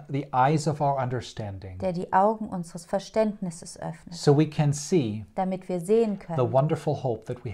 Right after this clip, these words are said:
Speaker 1: have,
Speaker 2: die wunderbare Hoffnung, die wir
Speaker 1: but
Speaker 2: haben,
Speaker 1: also how powerful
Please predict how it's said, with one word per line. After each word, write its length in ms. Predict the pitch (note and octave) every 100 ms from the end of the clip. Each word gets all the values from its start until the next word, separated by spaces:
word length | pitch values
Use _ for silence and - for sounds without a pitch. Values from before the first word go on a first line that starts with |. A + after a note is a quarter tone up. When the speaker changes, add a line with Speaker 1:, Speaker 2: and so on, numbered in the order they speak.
| F2+
Speaker 1:
have, 220 | G2 F2 - -
Speaker 2:
die 100 | F3
wunderbare 720 | G3+ G3 F#3 F3+ F3 F3+ E3+
Hoffnung, 400 | F#3+ - F3+ E3
die 160 | E3
wir 80 | F3 D#3+
Speaker 1:
but 120 | C3
Speaker 2:
haben, 100 | C#3+
Speaker 1:
also 460 | D#3+ D3+ - C#3 -
how 140 | B2+ -
powerful 640 | - - F3+ D#3+ C#3 -